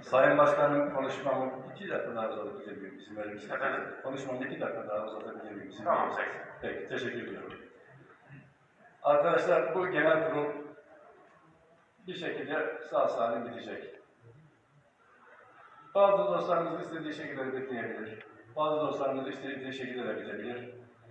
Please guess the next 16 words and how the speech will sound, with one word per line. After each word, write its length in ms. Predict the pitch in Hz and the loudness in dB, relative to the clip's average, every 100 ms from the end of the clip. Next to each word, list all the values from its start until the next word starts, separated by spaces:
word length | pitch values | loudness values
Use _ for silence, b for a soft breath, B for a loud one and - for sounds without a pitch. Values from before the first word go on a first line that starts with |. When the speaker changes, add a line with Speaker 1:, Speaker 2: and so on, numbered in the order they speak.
| - | -4
Speaker 1:
Ama 340 | 135 135 147 143 | 0 4 4 2
bu 400 | 147 147 147 - - | 0 -2 -8 -12 -12
ne 160 | 139 135 | -6 -4
bir 140 | 143 | -4
ilk, 440 | 151 135 - 143 - - - 120 | -4 -6 -6 -12 -14 -18 -18 -8
ne 140 | 135 | -4
de 120 | 123 | -2
bir 80 | 120 | -4
son 200 | - 117 | -4 -4
olacaktır. 600 | 104 98 - - - - - - - - - 880 - - - - - - - - | -4 -4 -10 -12 -14 -18 -20 -20 -20 -20 -20 -20 -20 -20 -20 -18 -18 -18 -20 -20
Şuraya 380 | - 156 165 156 | -12 -4 0 4
baktığımda 640 | 151 147 156 147 156 151 | 4 4 0 0 0 2
en 280 | 190 202 185 | 2 4 4
yaşlısı 600 | 165 156 - - 160 160 | 6 4 4 -2 -4 -4
kendimi 360 | 135 131 131 120 | -4 -4 -4 -4
görüyorum. 480 | 113 - - - | -4 -4 -6 -10